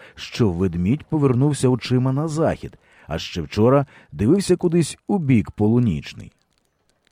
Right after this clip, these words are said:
Гатилові по спині побігли мурашки від здогаду.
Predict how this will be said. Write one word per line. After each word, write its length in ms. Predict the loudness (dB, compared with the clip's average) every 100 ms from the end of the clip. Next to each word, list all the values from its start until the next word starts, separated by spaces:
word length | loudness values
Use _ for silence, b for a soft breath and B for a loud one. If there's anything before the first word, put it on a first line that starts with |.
| _
Гатилові 560 | -10 -2 2 6 6
по 180 | 4 2
спині 460 | -2 -4 -2 0 0
побігли 460 | 0 2 2 4
мурашки 500 | 4 4 2 0 -2
від 160 | 0 0
здогаду. 600 | -2 2 2 2 -6 -14